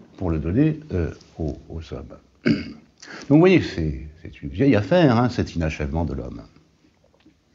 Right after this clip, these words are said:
Et depuis le vingtième siècle, les anthropologues parlent, pour évoquer cette prématu-, prématuration, de la néoténie de l'homme. Euh,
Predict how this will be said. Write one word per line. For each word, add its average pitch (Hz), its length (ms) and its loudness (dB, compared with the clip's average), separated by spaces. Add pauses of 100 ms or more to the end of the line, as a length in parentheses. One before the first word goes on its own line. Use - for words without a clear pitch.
(920)
Et 156 120 8
depuis 160 460 6
le 120 400 6
vingtième 107 400 4
siècle, 160 360 2
les 113 160 6
anthropologues 113 760 2 (180)
parlent, 151 480 6 (180)
pour 104 160 4
évoquer 90 360 2
cette 80 220 -2
prématu-, 76 380 -2 (520)
prématuration, 170 880 -2 (100)
de 139 420 2
la 110 260 2
néoténie 147 920 6
de 104 140 4
l'homme. 78 500 2 (2500)
Euh, 110 340 6